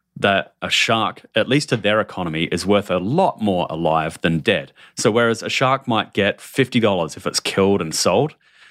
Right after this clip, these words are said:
that same shark has been quantifiably shown to be worth about two hundred and fifty thousand dollars for the local tourism economy. 'Cause people will come, and not only to see sharks, people will come to see a healthy ocean. They'll come to see a healthy reef.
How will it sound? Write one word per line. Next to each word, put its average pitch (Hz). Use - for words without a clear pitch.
that 139
same 131
shark 120
has 101
been 104
quantifiably 131
shown 92
to -
be 120
worth 127
about -
two 139
hundred 123
and 101
fifty 135
thousand 113
dollars 98
for 113
the 95
local 95
tourism 107
economy. 71
'Cause 117
people 120
will 120
come, 120
and 92
not 185
only 110
to 101
see 90
sharks, -
people 170
will 113
come 156
to 104
see 101
a 87
healthy 101
ocean. -
They'll 127
come 165
to 123
see 107
a 101
healthy 110
reef. 156